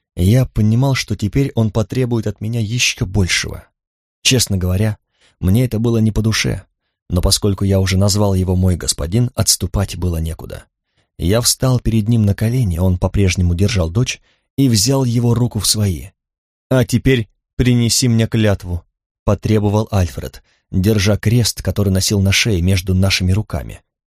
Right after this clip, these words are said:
"Клянусь служить тебе верой и правдой", сказал я, глядя в его бледно-голубые глаза,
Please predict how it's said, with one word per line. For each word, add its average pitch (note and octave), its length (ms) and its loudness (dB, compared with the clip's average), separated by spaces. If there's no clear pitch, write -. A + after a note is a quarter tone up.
"Клянусь A#2 440 2
служить B2+ 420 0
тебе A#2+ 260 2
верой C3 520 2
и A#2 120 0
правдой", F#2+ 640 -2
сказал G2 400 -2
я, A2 320 0
глядя A2 380 2
в G2+ 40 2
его G#2 220 2
бледно-голубые G#2+ 840 2
глаза, F#2+ 460 -2